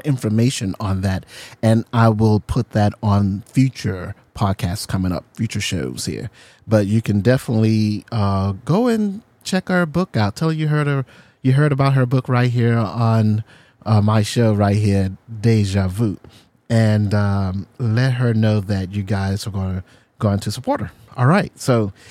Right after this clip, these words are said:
if you have something you're doing that you want support, uh, you want to shout it out to the people, hey, send me an email, my castle life now at gmail dot com. So let's talk about where we are with this economy.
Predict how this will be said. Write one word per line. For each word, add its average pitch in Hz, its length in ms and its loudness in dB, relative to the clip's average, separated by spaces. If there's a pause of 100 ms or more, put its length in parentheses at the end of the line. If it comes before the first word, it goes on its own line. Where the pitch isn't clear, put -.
if 107 160 2
you 156 100 4
have 170 160 4
something 180 280 -2
you're 160 160 2
doing 113 280 0
that 101 180 -2
you 110 80 0
want 95 180 -2
support, - 400 -8 (440)
uh, 95 400 0 (200)
you 113 160 0
want 104 240 0
to - 100 -4
shout 95 260 0
it 95 60 2
out 95 160 -2 (120)
to 107 260 0
the 95 120 -8
people, - 520 -6
hey, - 280 -6
send 120 340 0
me 156 80 2
an 175 120 2
email, 214 360 -4 (240)
my 98 280 -2
castle 113 380 -2
life 135 220 0
now 185 380 -2 (260)
at 95 200 2
gmail 95 420 2
dot 92 220 0
com. 87 260 0 (420)
So 110 380 2 (720)
let's 208 240 2
talk 190 280 -2
about 117 440 2
where 120 200 6
we 110 220 4
are 101 220 4
with 98 240 0
this 101 220 -4
economy. 90 500 -6